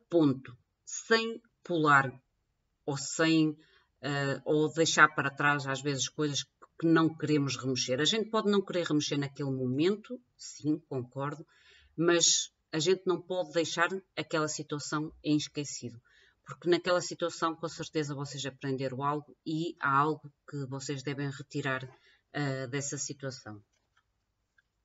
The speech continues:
O conselho, eh, do universo, eh, para vocês.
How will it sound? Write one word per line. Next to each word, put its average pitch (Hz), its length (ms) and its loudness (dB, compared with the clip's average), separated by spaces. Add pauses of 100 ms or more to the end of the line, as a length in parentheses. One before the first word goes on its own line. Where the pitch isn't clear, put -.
(3250)
O 247 120 4
conselho, 220 960 2
eh, 170 340 -2
do 170 180 -8
universo, 147 800 -12 (140)
eh, 139 160 -4 (120)
para 143 160 -6
vocês. - 600 -8